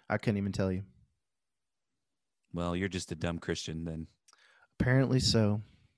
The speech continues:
Speaker 1: Apparently so.
Speaker 2: Woo! We're pumped, y'all. We're excited. We can't
Speaker 1: Yep.
Speaker 2: wait to see you guys.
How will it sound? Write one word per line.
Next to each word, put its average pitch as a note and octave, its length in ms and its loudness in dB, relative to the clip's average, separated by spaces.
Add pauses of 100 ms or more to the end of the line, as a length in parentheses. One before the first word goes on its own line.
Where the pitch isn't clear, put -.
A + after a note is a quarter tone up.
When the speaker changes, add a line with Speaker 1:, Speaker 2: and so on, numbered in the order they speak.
(500)
Speaker 1:
Apparently A#2+ 800 -2 (680)
so. G2+ 540 2
Speaker 2:
Woo! F4 440 12
We're C#3 120 8
pumped, D3+ 300 6
y'all. A#2+ 240 10
We're B2 100 8
excited. B2 460 8
We A2 100 2
can't C#3 200 4
Speaker 1:
Yep. D3+ 60 12
Speaker 2:
wait C#3 80 6
to - 60 -8
see - 160 0
you C3 100 2
guys. A#2 100 -4